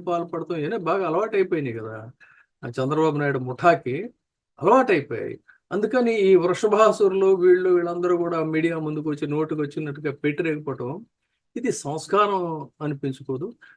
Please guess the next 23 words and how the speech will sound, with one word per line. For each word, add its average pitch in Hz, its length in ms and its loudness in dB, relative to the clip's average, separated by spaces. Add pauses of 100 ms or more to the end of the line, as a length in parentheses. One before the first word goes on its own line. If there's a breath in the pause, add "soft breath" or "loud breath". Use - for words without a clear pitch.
(140)
సరే 220 140 6 (140)
ఏదేమైనా 190 500 6 (100)
సరే 190 160 -4 (200)
మరి 160 200 2
కొద్ది 139 200 -2 (120)
గంటల్లో 151 420 -4 (680)
ఈ - 20 4 (120)
వా-, 147 240 0 (140)
ఇవి 135 440 4
వస్తాయి. - 260 0 (420)
ఆ - 20 -4 (180)
తర్వాత 156 340 0 (280)
భవిష్యత్ 143 340 -2 (100)
కార్యాచరణ 127 520 -4
ఏంటనేది 123 360 -10 (100)
అప్పుడు 151 260 -6
సంగతి 143 280 -8
అప్పుడు 107 260 -12
ఆలోచించుకోవచ్చు. 123 680 -8 (640 loud breath)
మొత్తంగా 240 420 4 (100)
చూసుకున్నట్టయితే 170 680 -2 (600)
ఎటువంటి 226 1040 6 (100)
పరిస్థితుల్లో 180 640 4